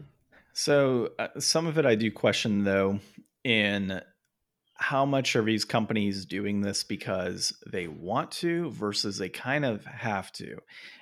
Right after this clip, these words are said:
And when I say have to, it's because, you know, l-, say, for example, Burger King, right? Say Burger King jumps out and says, "We're no longer going to serve,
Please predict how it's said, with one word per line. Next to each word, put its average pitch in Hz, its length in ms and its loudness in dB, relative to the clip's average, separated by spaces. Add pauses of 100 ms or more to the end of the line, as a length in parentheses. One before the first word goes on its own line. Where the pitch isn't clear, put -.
(200)
And 98 500 4 (300)
when 110 180 -2
I 110 80 0
say 139 240 2
have 110 300 6
to, 95 240 0
it's 90 200 -2
because, 90 760 -4 (720)
you 113 100 0
know, 85 380 -6
l-, 123 160 -8
say, 113 280 4
for 110 180 0
example, 92 640 -4
Burger - 320 -8
King, - 200 -10
right? 90 300 -2
Say 110 180 0
Burger 120 360 -2
King 110 280 0
jumps 98 380 -4
out 80 260 0
and 95 100 -10
says, 90 240 -4
"We're 113 260 4
no 117 200 6
longer 95 360 0
going 92 300 -4
to 98 120 -12
serve, 87 680 -2